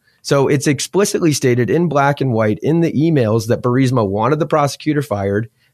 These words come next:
They paid Hunter and they actually prodded him to get it done.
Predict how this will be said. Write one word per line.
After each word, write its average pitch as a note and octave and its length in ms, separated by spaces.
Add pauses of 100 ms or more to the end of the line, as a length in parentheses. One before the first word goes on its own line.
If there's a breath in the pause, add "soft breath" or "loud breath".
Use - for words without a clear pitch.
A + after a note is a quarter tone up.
(100)
They A#2 120
paid C#3+ 300
Hunter B2+ 480
and A2+ 200
they A2+ 140
actually A2+ 400
prodded B2 480
him A2 240
to A2 140
get A2 180
it G2+ 140
done. C3 400